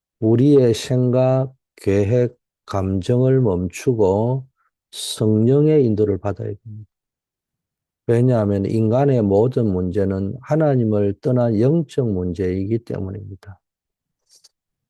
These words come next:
그러면 현장의 성령의 역사가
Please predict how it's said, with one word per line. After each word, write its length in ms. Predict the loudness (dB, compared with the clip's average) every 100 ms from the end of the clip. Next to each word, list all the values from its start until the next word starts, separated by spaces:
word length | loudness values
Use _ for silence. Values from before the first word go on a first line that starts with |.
| _ _ _ _ -4
그러면 840 | 0 2 2 2 0 0 -2 -8 _ _ _ _ _ _ _ -4
현장의 580 | 0 2 4 4 2 0
성령의 680 | 0 0 2 4 4 4
역사가 880 | 2 0 -2 -2 0 0 0 -2 -4